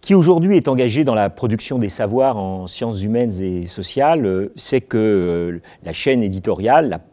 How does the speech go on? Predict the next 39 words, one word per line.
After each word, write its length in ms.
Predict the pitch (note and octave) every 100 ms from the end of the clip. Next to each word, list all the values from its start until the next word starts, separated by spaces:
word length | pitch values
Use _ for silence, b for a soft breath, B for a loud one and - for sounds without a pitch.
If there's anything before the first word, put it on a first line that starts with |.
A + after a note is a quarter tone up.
| -
production 580 | - A#2 G2 - - A2+
de 80 | G#2
livres, 640 | F2 G#2 C3+ D3 B2+ E2
euh, 180 | F2+ F#2
de 140 | F2 E2+ B B B
l'engagement 560 | E2+ A2 G#2+ G2+ A2 A2
dans 160 | F#2+ F2+
des 100 | F2
revues 460 | F#2+ F2+ B2 D3+
a 80 | F#2+
profondément 760 | - - - B2 B2+ A2+ G#2+ G#2+
changé, 540 | - F#2+ F2 A#2+ C#3
euh, 120 | G#2+
depuis 420 | E2+ F#2 - A2 B2
une 300 | F#2+ F#2 F2+ B B _ - -
bonne 300 | A#2+ A#2+ F#2
décennie. 500 | F#2+ - G2+ F2 E2+ - B B B B B B _
Aujourd'hui, 640 | F#2 G#2+ G#2 A#2 D#3+ D#3 A2+
euh, 240 | G2+ G2 A2+
d'une 200 | G2+ A#2+
certaine 320 | C3+ - A2
façon, 360 | - G#2+ F#3+ G3
nous 160 | G#2
affrontons 600 | A2 - A2 - C3+ C#3+
un 120 | G2+
changement 680 | G2 - G2+ F2+ A#2 D3+ D#3+
qui, 380 | - A#2 A#2+ G2+
euh, 100 | E2+ B B -
en 80 | F#2+
forçant 380 | E2+ - C3+
un 60 | A2+
peu 120 | -
le 100 | G#2
trait, 400 | - - F#3+ E3+
euh, 200 | G2 F#2 F2+ B B _
n'est 100 | G2+
pas 160 | F#2 B2+
si 160 | -
loin 340 | A2 G#2 B2+